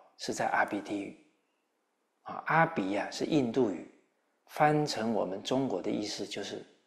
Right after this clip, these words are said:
无间。啊，他受苦啊，没有间断的，叫无间地狱。这是地狱里啊，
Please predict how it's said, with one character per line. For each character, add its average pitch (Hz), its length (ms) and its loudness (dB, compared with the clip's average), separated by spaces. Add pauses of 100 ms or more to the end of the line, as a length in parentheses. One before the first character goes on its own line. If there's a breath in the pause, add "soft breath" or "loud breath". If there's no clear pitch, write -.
(320)
无 104 240 -2
间。 151 240 2 (1700)
啊， - 60 -20 (200)
他 - 160 -6
受 147 360 4
苦 - 340 -6
啊， - 120 -6 (500)
没 110 200 -4
有 110 80 -6
间 107 320 -2
断 95 260 -2
的， - 80 -14 (1200)
叫 117 220 0
无 104 340 -4
间 120 340 0 (260)
地 104 200 -2
狱。 101 160 -4 (1400 soft breath)
这 151 100 6
是 151 160 4
地 196 300 10
狱 208 180 10
里 101 220 4
啊， - 120 -4